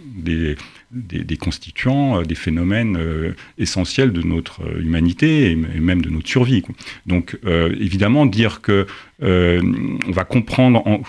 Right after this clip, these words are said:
à quel moment ça devient excessif, à quel moment ça devient une souffrance, à quel moment on perd le contrôle,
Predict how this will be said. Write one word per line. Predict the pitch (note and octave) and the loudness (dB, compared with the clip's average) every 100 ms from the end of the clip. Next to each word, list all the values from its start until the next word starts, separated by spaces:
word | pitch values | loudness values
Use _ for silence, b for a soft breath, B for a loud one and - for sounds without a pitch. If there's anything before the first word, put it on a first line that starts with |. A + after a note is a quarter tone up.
| - | -6
à | G#2+ | 0
quel | C3+ B2 | 4 6
moment | A#2 A#2+ A#2+ | 6 6 4
ça | - | 2
devient | F#2 F#2 G2 | 0 2 2
excessif, | F2+ F#2+ - G2+ - | 2 -2 -2 -4 -4
à | |
quel | - F#2 | -6 -4
moment | F#2 F#2+ G2 | 0 0 -2
ça | F#2 | -4
devient | E2+ D#2+ | -6 -2
une | F2 | -2
souffrance, | E2+ G2 - G#2+ G#2+ G#2 | -2 -4 -6 -4 -2 -4
à | - | -6
quel | G2 | -4
moment | F2+ F#2 G2 | -2 0 0
on | E2+ | -2
perd | - A2+ | 0 2
le | F#2 | 2
contrôle, | - F2+ - E3 | 0 -2 2 2